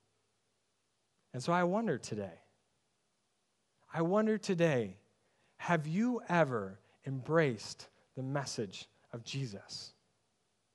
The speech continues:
And by embrace, I mean, have you ever believed it with all of your heart, with all of your mind, with all of your soul, with all of your strength? Have you ever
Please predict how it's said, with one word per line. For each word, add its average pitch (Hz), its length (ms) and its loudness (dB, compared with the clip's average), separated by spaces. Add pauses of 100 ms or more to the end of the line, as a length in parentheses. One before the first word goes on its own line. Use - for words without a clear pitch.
(1400)
And 175 120 0
by 196 120 12
embrace, 190 840 8 (160)
I 160 80 2
mean, 180 160 6
have 185 180 6
you 196 100 8
ever 202 200 10
believed 160 680 2
it 147 80 8
with 135 200 0 (100)
all 190 300 8
of 175 140 6
your 170 160 4
heart, 170 600 12
with 147 200 2
all 175 240 12
of 180 80 4
your 180 100 6
mind, 170 480 12
with 160 140 2
all 175 220 12
of 180 100 6
your 175 80 4
soul, 180 520 12 (200)
with 143 100 4
all 202 140 12
of 190 80 10
your 180 60 4
strength? 185 220 6
Have 180 120 4
you 202 80 10
ever 208 260 12